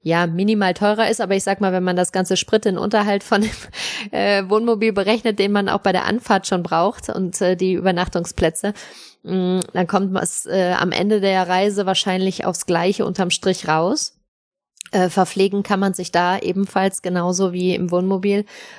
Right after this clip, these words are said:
Und vor allen Dingen ein Riesenvorteil ist es natürlich auch, wenn du mit dem Auto dann in dem Falle unterwegs bist,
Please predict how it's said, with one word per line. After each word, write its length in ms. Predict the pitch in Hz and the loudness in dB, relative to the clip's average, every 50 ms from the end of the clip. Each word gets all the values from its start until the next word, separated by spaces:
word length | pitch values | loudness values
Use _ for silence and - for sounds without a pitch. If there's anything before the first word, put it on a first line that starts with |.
| - _ _ | -20 _ _
Und 240 | - - 196 208 202 | -2 0 0 0 0
vor 160 | - 220 - | 0 0 2
allen 220 | 107 185 190 190 | 2 2 0 0
Dingen 180 | 190 190 190 190 | 0 -2 -2 -2
ein 160 | - - 180 | -2 -2 -2
Riesenvorteil 680 | 180 170 196 185 185 190 180 - 190 185 - 196 190 185 | 0 0 0 0 0 -2 0 0 0 0 2 0 0 0
ist 260 | - - 185 - - | 0 -2 -2 -2 -4
es 140 | 190 185 - | -6 -4 -2
natürlich 560 | 196 180 180 - 202 185 180 175 175 - - | 0 -2 0 0 0 0 0 0 -2 -2 -2
auch, 220 | 165 170 175 - - | 0 0 0 0 -2
wenn 140 | 175 175 170 | -2 0 0
du 60 | 175 | -2
mit 200 | 175 175 175 175 | 0 -2 0 0
dem 240 | 175 165 165 - - | 0 -2 -2 -4 -2
Auto 400 | - - 185 220 226 - 240 208 | 0 2 2 2 2 0 -2 -2
dann 340 | 180 - 165 - 175 180 | 0 0 -2 0 0 -2
in 180 | 185 - - 185 | -2 -2 0 0
dem 220 | 170 175 180 196 | 0 0 0 0
Falle 320 | 196 - - 196 190 196 185 | -2 -2 0 0 0 0 0
unterwegs 540 | - 196 196 214 208 190 190 190 - - - | -2 -2 -2 -2 0 0 0 -2 -2 -4 -2
bist, 300 | - 226 - - - | 0 0 -2 -2 -10